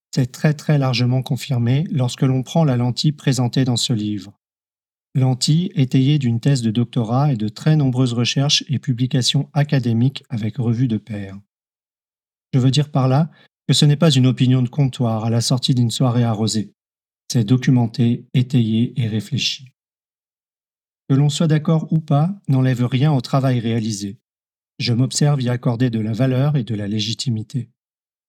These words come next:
Deuxième constat, il ne suffit plus de savoir, il faut agir. Je n'ai pas le pouvoir de changer le système politico-économico-environnementalo-social mondial. Cependant,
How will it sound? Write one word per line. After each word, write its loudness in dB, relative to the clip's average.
Deuxième 2
constat, 0
il 4
ne 4
suffit 0
plus 2
de 0
savoir, 0
il 0
faut -2
agir. -6
Je 2
n'ai 2
pas 0
le 2
pouvoir 0
de -2
changer 0
le 0
système 0
politico-économico-environnementalo-social 0
mondial. -2
Cependant, 0